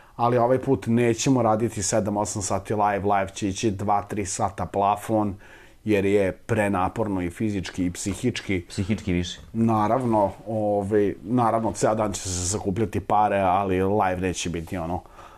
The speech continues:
Speaker 1: ovaj, celog dana. Šta ima, Sale?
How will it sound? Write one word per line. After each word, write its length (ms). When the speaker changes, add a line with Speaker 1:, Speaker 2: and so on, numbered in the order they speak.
Speaker 1:
ovaj, 800
celog 400
dana. 240
Šta 220
ima, 140
Sale? 280